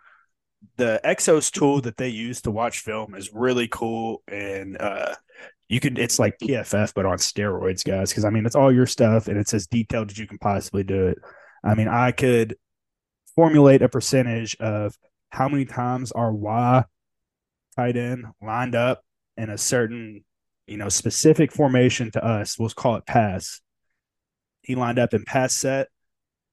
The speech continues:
and motioned to the left to go, you know, out wide. You know, I can get that percentage out of a formation and stuff like that. And you start breaking things down into these really, really, really specific categories.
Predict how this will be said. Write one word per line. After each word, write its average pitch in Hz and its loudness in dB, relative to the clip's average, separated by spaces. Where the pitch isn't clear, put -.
and 117 -12
motioned 113 -4
to 131 -2
the 117 -2
left 117 -4
to 123 -2
go, 110 4
you 107 -2
know, 110 0
out 107 0
wide. 101 -4
You 117 -6
know, 101 -4
I 127 4
can 131 -2
get 139 2
that 117 -6
percentage 117 -2
out 117 -2
of 110 -4
a 107 -6
formation 113 0
and 104 -10
stuff - -6
like 104 -6
that. 110 -4
And 117 -8
you 120 -8
start 165 4
breaking 151 4
things 123 -2
down 135 2
into 117 -6
these 107 -4
really, 151 6
really, 135 4
really 131 4
specific 127 -8
categories. 104 -4